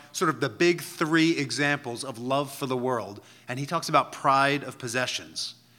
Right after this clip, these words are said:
right? If that was a temptation in his day, where having two tunics and enough food to get through the winter made you rich,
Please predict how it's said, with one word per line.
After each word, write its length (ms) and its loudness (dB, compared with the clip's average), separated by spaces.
right? 100 0
If 80 -2
that 140 6
was 100 2
a 60 2
temptation 580 0
in 80 -2
his 260 -2
day, 380 -12
where 100 0
having 340 2
two 240 -2
tunics 840 -2
and 120 -2
enough 320 2
food 180 4
to 60 0
get 160 -2
through 120 -2
the 80 2
winter 520 -2
made 260 0
you 140 0
rich, 640 -2